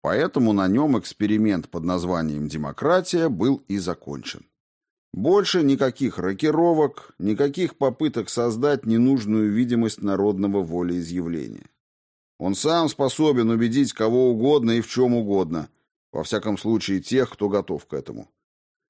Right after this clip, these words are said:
А те, кто не хочет, чтобы их убеждали, оппозиционеры, так на то они и нужны, чтобы был шум, гам, движение.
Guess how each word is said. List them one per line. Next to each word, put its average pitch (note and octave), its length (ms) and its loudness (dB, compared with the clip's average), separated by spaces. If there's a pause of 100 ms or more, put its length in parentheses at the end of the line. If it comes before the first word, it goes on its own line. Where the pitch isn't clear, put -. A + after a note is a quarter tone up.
(100)
А G#2 160 0
те, F#3 200 2
кто F#3+ 180 -2
не F#3+ 100 0
хочет, G#3+ 420 2
чтобы G#2 300 0
их G2 120 -2
убеждали, G#2 640 -2 (200)
оппозиционеры, G2+ 1000 -2 (180)
так - 140 -20
на F2 120 -6
то A#2+ 180 0
они C3 240 4
и D3 40 4
нужны, E3 420 0
чтобы G2+ 320 -2
был A2 240 0
шум, D#3+ 520 2
гам, B2+ 400 2
движение. F#2+ 840 -2